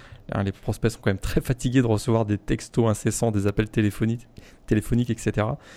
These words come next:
Et surtout, euh, de plus en plus de freshmen, hein, arrivaient sur les, et ça, c'est une vraie situation qui était observée, euh, depuis plusieurs années, hein, les... De plus en plus de freshmen arrivaient sur les campus universitaires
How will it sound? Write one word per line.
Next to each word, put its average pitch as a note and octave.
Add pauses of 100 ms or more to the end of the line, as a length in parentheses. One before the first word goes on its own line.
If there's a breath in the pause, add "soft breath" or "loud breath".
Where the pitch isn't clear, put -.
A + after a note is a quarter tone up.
(360 soft breath)
Et G#2+
surtout, C#3
euh, G#2
de G#2
plus -
en G#2+
plus C3+
de A#2
freshmen, A#2+
hein, G#2
arrivaient G#2+
sur A2
les, F#2+
et -
ça, A#2+
c'est -
une G2
vraie A2
situation -
qui -
était G#2 (380 soft breath)
observée, A2+
euh, G#2+
depuis -
plusieurs A2
années, A2+
hein, G2+
les... G#2+
De G#2
plus -
en G#2+
plus A#2+
de G#2
freshmen A#2+
arrivaient G2+
sur A#2
les G2+
campus A2+
universitaires G#2+